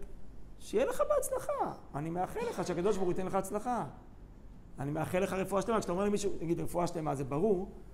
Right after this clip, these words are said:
שאתה לא פונה אליו כחבר ואומר לו, רק, אה, "לא יודע, אני אוהב אותך." אתה מברך אותו ברפואה שלמה, זה נורא פשוט. זה כשאתה אומר לו, "מזל טוב", בלי להיכנס למה המשמעות של המילים "מזל טוב", כי זה באמת שאלה מעניינת מה זה,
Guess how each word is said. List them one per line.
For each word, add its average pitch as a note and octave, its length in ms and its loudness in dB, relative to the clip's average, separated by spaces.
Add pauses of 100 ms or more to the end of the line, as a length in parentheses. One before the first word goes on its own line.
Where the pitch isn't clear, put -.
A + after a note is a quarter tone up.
(200)
שאתה C#3 260 -4
לא E3+ 140 2
פונה G3+ 180 2
אליו E3+ 260 2
כחבר D3+ 380 -2
ואומר D3+ 300 0
לו, D3 300 0 (420)
רק, D3 260 -2
אה, C#3+ 180 0 (720)
"לא D3 40 -2
יודע, C#3+ 160 2
אני C#3 120 0
אוהב D3+ 140 2
אותך." C3 240 -6 (580)
אתה F3+ 160 0
מברך F3+ 520 2
אותו B2 360 -4 (800)
ברפואה F#3 500 -6
שלמה, G3+ 300 -4
זה A3 100 -4
נורא E3+ 220 -4
פשוט. C4 280 -6 (100)
זה - 60 -8
כשאתה - 800 -2
אומר G#3 140 6
לו, A#3 80 6
"מזל F3+ 440 4
טוב", E3 240 2
בלי F#3 120 4
להיכנס F#3 300 0
למה E3+ 160 0
המשמעות E3 360 0
של D#3 120 0
המילים D#3 300 0
"מזל D3 300 0
טוב", D3+ 320 -2
כי D3 100 -6
זה C#3 60 -4
באמת C#3 360 -4
שאלה D3 200 -2
מעניינת D#3 600 2
מה D#3+ 220 4
זה, D#3+ 220 0